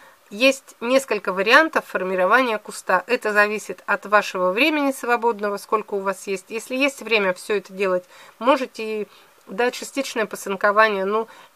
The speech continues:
эти томаты удобны тем, что можно с ними ничего не делать. Я вот просто иногда привязываю к колышку, он стоит. Сколько вырастет стволов, столько и вырастет. Сколько будет кистей, столько и будет все. Сколько успеет вызреть,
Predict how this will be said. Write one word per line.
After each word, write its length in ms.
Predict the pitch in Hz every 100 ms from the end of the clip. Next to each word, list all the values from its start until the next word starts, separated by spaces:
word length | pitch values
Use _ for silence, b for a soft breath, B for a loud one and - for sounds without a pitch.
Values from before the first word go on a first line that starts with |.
| -
эти 200 | 254 233
томаты 420 | - 233 226 226
удобны 340 | 226 220 214 220
тем, 200 | 269 247
что 180 | -
можно 280 | 226 233 214
с 100 | -
ними 180 | 214 214
ничего 380 | 208 - 208 196
не 160 | 190
делать. 300 | 185 185 180 -
Я 120 | 226
вот 140 | 214
просто 320 | - 247 -
иногда 280 | 208 196 190
привязываю 600 | 185 214 277 269 208 202
к 160 | - -
колышку, 460 | 202 196 - -
он 100 | 202
стоит. 400 | 196 - 240 254 B B B
Сколько 420 | - - 262 262
вырастет 460 | 254 302 294 - 196
стволов, 480 | - 202 196 196 180
столько 360 | - 254 -
и 100 | 202
вырастет. 500 | 185 196 196 - 240
Сколько 320 | - 233 - 233
будет 320 | 262 240 -
кистей, 380 | 196 - 202 -
столько 360 | - 226 -
и 60 | 196
будет 320 | 180 202 196 -
все. 260 | - 202
Сколько 360 | 202 - 214 208
успеет 460 | 202 - 240 220 208
вызреть, 380 | 202 185 180